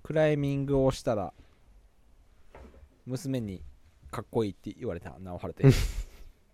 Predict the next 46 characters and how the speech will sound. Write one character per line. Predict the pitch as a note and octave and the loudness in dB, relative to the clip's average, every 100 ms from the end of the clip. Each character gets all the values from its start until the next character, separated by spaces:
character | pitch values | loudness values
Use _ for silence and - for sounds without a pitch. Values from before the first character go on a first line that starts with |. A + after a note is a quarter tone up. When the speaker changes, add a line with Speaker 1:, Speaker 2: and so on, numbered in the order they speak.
| _ _ _ _ - - - - - E4+ - - - - - - - - | _ _ _ _ -8 -8 -8 -10 -4 -6 -6 -20 -18 -16 -16 -18 -20 -14
Speaker 2:
お | - | 0
父 | - C#3 | 4 4
さ | A2 | 4
ん | |
か | G2 G#2+ | 0 -4
っ | - | 2
こ | A#2+ | 4
い | G2 | 4
い | |
っ | - _ - | 0 _ -14
て | - | -12
や | - | -10
つ？ | - A2+ - - - - C#3 | -12 -16 -16 -20 -20 -18 -14
Speaker 1:
そ | - D3 | -2 -2
う | |
そ | B2 | -2
う | A#2+ | -6
そ | - | -14
う | - | -14
そ | - G2 | -12 -14
う。 | - - | -14 -2
Speaker 2:
<laughs> | C#3+ - C3 | 2 4 2
Speaker 1:
「や | A2 | 0
っ | - _ | -6 _
た | - | -2
ー」 | A2 G2+ F#2 G#2 | 0 0 -4 -12
み | |
た | - - | -20 -18
い | |
な。 | A2+ - - - | -16 -16 -20 -20
Speaker 2:
す | - A#2+ | -8 -2
ご | A2+ | 0
い。 | - | 4
え、 | D3+ | 4
普 | - G#3+ | 8 10
段 | E3+ | 10
は | G#2 A2+ | 10 6
言 | B2+ | 10
わ | C3 | 10
れ | C#3 | 12
な | C#3 | 8
い | |
っ | - - _ - | 6 -4 _ -4
て | |
こ | G2 | -4
と？ | - D#3 | -2 -6